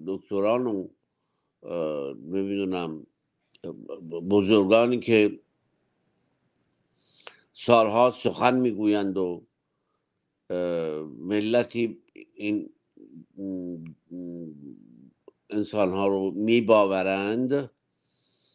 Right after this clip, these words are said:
اینها شاید نمیدانند و خیلی ها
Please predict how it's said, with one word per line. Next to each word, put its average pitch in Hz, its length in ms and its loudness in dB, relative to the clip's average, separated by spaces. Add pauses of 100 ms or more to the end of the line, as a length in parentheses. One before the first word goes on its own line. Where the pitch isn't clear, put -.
(960)
اینها 160 680 4 (1000)
شاید 139 640 4 (240)
نمیدانند 175 1500 2 (640)
و 104 180 -2 (500)
خیلی 113 400 -4
ها 117 500 -2